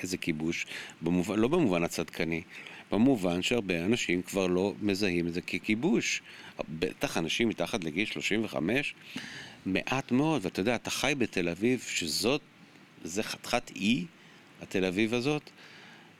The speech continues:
ועם כל מיני תתי איים, איים קטנים שאנחנו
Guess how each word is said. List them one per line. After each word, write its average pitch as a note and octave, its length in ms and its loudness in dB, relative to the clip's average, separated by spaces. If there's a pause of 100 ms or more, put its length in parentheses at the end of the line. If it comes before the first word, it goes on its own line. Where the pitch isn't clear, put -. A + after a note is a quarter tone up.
(1000)
ועם C#3 360 6
כל G3 220 4
מיני G3 280 6 (360)
תתי E3+ 500 4
איים, D#3+ 380 6
איים E3+ 260 6
קטנים D#3 440 6
שאנחנו B2 640 4